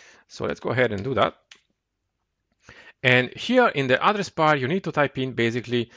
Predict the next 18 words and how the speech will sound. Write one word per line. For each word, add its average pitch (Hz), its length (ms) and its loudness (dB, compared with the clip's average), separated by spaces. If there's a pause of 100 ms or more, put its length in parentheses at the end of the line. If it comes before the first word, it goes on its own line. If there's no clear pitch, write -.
(180)
the 117 120 2
name 151 480 0
of 113 240 0
your 110 140 -4
machine, 151 440 -4 (220)
if - 160 -12
you 113 60 -2
have 139 240 0
one, 131 360 2
or 107 160 0
the 101 120 0
local 151 340 0
I 107 120 0
P 101 140 -4
address 92 340 -6
of - 180 -20
your 131 100 -4
machine. 131 400 -6